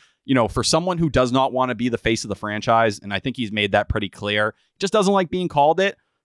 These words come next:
for him to feel like he had to speak up on his behalf, that tells it all. And for Alex Cora, who basically backed him,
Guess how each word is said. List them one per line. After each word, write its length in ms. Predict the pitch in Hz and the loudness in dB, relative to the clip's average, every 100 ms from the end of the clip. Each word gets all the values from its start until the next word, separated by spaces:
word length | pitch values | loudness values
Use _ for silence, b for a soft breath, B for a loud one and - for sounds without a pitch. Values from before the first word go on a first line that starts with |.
| - | -2
for 120 | 127 | -2
him 180 | 151 175 | 0 -4
to 80 | 165 | -4
feel 220 | 160 151 | -2 2
like 180 | 143 - | 0 0
he 160 | 131 | -4
had 220 | 127 127 | -2 -2
to 40 | 120 | -2
speak 320 | - 127 131 | -2 0 2
up 160 | 123 117 | 0 0
on 140 | 104 | -2
his 160 | 120 - | -4 -6
behalf, 560 | 95 117 139 170 - _ _ _ _ _ _ - | -6 -2 0 0 -4 _ _ _ _ _ _ -2
that 160 | 147 151 | -2 0
tells 260 | 165 147 | -2 2
it 60 | 139 | 4
all. 280 | 127 110 104 | 4 4 0
And 100 | 104 | -4
for 140 | 127 | 0
Alex 280 | 139 147 - | 2 2 0
Cora, 320 | - 147 147 | 2 2 2
who 200 | 131 113 - _ _ | -2 -4 -6 _ _
basically 420 | 214 311 - 156 | 0 0 2 0
backed 380 | 117 135 185 - | 2 0 0 -6
him, 160 | 82 | -12